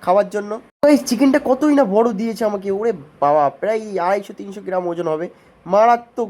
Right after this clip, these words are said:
ভাই, অনেক বড় দিয়েছে চিকেন। ডিমও দিয়েছে গাইস, আবার তার সঙ্গে দিয়েছে হচ্ছে তোমার রায়তা আর কি একটা জানি না, এটা, এটা কি বলতে পারছি না। তো এই হচ্ছে আমাদের সেই বিরিয়ানি। তো চলো এখন খাই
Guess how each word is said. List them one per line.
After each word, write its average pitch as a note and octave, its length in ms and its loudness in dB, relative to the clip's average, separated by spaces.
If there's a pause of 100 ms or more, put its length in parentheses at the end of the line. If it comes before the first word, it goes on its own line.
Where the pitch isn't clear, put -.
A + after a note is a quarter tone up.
ভাই, F3+ 220 -2 (120)
অনেক B3+ 460 -2
বড় G#3+ 200 -2
দিয়েছে F#3 280 -6
চিকেন। C#3+ 320 -14 (260)
ডিমও C4 280 8
দিয়েছে G3 320 4
গাইস, D3 220 2 (380)
আবার G3+ 200 4
তার A3+ 180 2
সঙ্গে C#4+ 300 -2
দিয়েছে C4+ 300 -4
হচ্ছে B3+ 220 -6
তোমার A3+ 240 -2 (260)
রায়তা G#3 540 2 (300)
আর E3 640 0 (160)
কি C4+ 140 -6
একটা B3+ 260 -2
জানি A3 200 0
না, A3+ 60 -4
এটা, A3+ 160 -4
এটা G#3+ 220 -6
কি A3 120 -18
বলতে G3+ 260 -8
পারছি G3+ 260 -10
না। A3 120 -10 (380)
তো G3 340 0
এই B3 160 0
হচ্ছে C4 220 -2
আমাদের A#3+ 260 0
সেই A3 260 -12
বিরিয়ানি। B3 640 -4 (300)
তো D#3 60 -16 (100)
চলো C#4 360 2 (280)
এখন G3 380 -6 (100)
খাই C#4+ 340 -6